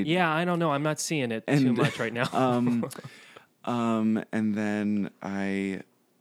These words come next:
Speaker 2: what
Speaker 1: Your
Speaker 2: did I
Speaker 1: nail
Speaker 2: s-,
Speaker 1: polish looks great, by the
Speaker 2: thank
Speaker 1: way.
Speaker 2: you.
Speaker 1: That is a
Speaker 2: Thanks.
Speaker 1: sparkling green.
Speaker 2: Thanks. My mom helped me <laughs> paint
Speaker 1: Are
Speaker 2: my
Speaker 1: you
Speaker 2: nails.
Speaker 1: kidding
Speaker 2: She
Speaker 1: me?
Speaker 2: was in town over the weekend.
Speaker 1: Oh my God,
Speaker 2: And
Speaker 1: that's
Speaker 2: I needed them
Speaker 1: amazing.
Speaker 2: painted for the show. And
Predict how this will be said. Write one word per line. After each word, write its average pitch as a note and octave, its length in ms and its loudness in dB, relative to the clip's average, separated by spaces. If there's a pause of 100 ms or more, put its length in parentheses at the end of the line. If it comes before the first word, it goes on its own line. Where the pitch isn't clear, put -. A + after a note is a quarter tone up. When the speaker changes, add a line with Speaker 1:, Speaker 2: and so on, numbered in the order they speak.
(140)
Speaker 2:
what C3+ 100 -12
Speaker 1:
Your G3 80 -2
Speaker 2:
did A#3+ 60 -4
I F3 60 2
Speaker 1:
nail G#3 60 2
Speaker 2:
s-, A#3+ 60 -4
Speaker 1:
polish G#2 300 -4
looks - 160 -14
great, - 240 -10
by - 80 -10
the D#4 80 0
Speaker 2:
thank - 100 -4
Speaker 1:
way. C#3 80 -4
Speaker 2:
you. F#2+ 300 2 (360)
Speaker 1:
That G3 100 -4
is A3 80 0
a D3 60 0
Speaker 2:
Thanks. A2+ 100 -4
Speaker 1:
sparkling E3 460 -4
green. D#3 380 -6
Speaker 2:
Thanks. D#3 280 -6
My C#3+ 100 -2
mom D3 260 -4
helped A#2+ 200 -6
me G#2+ 120 -4
<laughs> - 60 -10
paint - 360 0
Speaker 1:
Are F3 40 6
Speaker 2:
my A#3 60 6
Speaker 1:
you C4+ 80 6
Speaker 2:
nails. C4 140 2
Speaker 1:
kidding B3 180 2
Speaker 2:
She D#4 80 2
Speaker 1:
me? - 20 4
Speaker 2:
was - 160 2
in D3 120 0
town D3 300 -2
over A#2 160 -2
the G#2 120 -2
weekend. G2+ 480 -4 (400)
Speaker 1:
Oh G3 280 2
my D#3+ 220 -6
God, D#3 380 -4
Speaker 2:
And C3 100 2
Speaker 1:
that's B2 100 2
Speaker 2:
I B2 60 4
needed B2+ 240 2
them B2 140 2
Speaker 1:
amazing. - 20 0 (120)
Speaker 2:
painted A2+ 220 0
for A2 140 -6
the G#2 120 -4
show. G#2 460 -6 (260)
And G2+ 360 -4